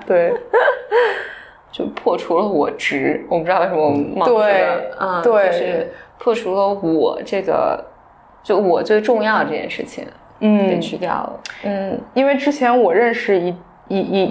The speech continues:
Speaker 1: 一对，呃，做淘宝的，他们也是很好的学校毕业的一对夫妇，然后他们之前，因为他们都是很艺术的，然后做那种，他们自己是想做很艺术的东西，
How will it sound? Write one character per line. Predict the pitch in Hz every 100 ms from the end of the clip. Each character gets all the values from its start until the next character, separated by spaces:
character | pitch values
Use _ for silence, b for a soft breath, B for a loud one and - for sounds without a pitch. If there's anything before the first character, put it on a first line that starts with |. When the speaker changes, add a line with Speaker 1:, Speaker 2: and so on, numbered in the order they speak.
| 180 185
Speaker 1:
一 |
对， | 185 214 190 175 170 -
呃， | 180 170 165 165 170
做 | 175 - 208 180
淘 | 175 -
宝 | 190 185 -
的， | 165 - 135
他 | - 196
们 | 196
也 | 175
是 | - - 175 170 B B B
很 | - 202
好 | 208 170
的 |
学 | - 175
校 | 180
毕 | 165 175
业 | 185 175
的 | 160 -
一 | 160
对 | 160 165
夫 | 165 170
妇， | - 165 -
然 | -
后 | 156
他 | - -
们 | 190 175
之 | 185
前， | 180 - 165 170 -
因 | -
为 | 196
他 | -
们 | 214 208
都 | 208
是 | 208
很 | 214 208
艺 | 185 185
术 | 180 -
的， | -
然 | -
后 | 170 160 165 -
做 | - 185 175 -
那 | 170
种， | - 175 - B B
他 | -
们 | 247
自 | 254 339
己 | 202 -
是 | - 190
想 | 180 - - -
做 | - 180
很 | 165 -
艺 | 175
术 | 175 -
的 |
东 | - -
西， | 165